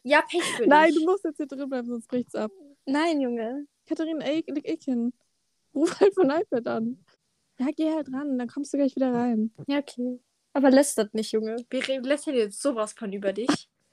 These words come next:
Speaker 3: Okay, aber grüßt mich dabei. <laughs> Tschüss.
Speaker 1: Tschüss.
Speaker 2: Ja, mach jetzt.
Speaker 1: Junge, Ekin ist so eine dreckige Lügnerin.
Speaker 2: Ist so, was lügt die so hart?
Speaker 1: Entschuldigung,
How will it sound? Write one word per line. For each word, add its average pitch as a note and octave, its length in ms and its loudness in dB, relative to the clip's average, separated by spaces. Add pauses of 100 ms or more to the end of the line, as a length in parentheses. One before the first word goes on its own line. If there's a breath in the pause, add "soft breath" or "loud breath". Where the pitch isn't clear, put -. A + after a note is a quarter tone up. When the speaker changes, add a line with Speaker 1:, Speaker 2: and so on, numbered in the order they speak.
(120)
Speaker 3:
Okay, C4 360 6
aber A#3 160 6
grüßt - 360 0
mich A3 140 -4
dabei. G#3+ 420 -4 (120)
<laughs> - 1600 -8
Tschüss. - 340 -6 (560)
Speaker 1:
Tschüss. A3+ 240 -6
Speaker 2:
Ja, B3 240 6
mach E4 260 6
jetzt. A#3 480 -2 (1900 loud breath)
Speaker 1:
Junge, B3+ 220 0
Ekin C#4+ 260 -2
ist A#3 180 -4
so D#4+ 160 -8
eine D4+ 360 -6 (180)
dreckige - 480 2
Lügnerin. A3 760 -4 (760 loud breath)
Speaker 2:
Ist E4+ 340 2
so, D#4 180 4
was E4 180 4
lügt E4 280 4 (140)
die D4 100 0
so D#4+ 300 4
hart? E4+ 320 -2 (280 loud breath)
Speaker 1:
Entschuldigung, F4+ 760 4